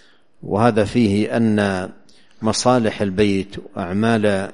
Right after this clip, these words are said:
البيت لا تشغل الإنسان عن صلاته، فالذي يبحث عن هدي النبي عليه الصلاة والسلام هذا هديه،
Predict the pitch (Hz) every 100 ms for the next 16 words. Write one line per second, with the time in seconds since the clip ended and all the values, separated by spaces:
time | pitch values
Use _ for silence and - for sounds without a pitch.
0 | - 101 101 107 - 113 147 143 117 104
1 | 101 95 92 - 101 87 92 - 98 92
2 | - 82 - - - - - _ - _
3 | _ _ _ _ _ _ _ - 104 110
4 | 110 131 110 113 - 101 95 123 110 107
5 | 101 95 104 113 76 76 113 113 104 -
6 | 107 113 - 104 - 120 127 123 143 120
7 | 98 101 90 85